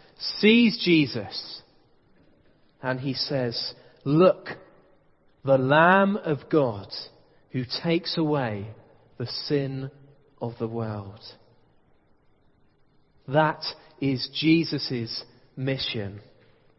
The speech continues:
What we then see as we carry on reading through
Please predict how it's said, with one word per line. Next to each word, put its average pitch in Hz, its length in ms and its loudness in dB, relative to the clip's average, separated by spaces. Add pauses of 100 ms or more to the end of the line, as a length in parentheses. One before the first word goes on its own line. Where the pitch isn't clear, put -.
(1200)
What 180 180 8
we 160 140 4
then 190 300 6
see 151 280 2
as 135 140 -2
we 147 140 0
carry 190 560 6
on 147 340 4 (260)
reading 143 720 2 (260)
through 123 520 2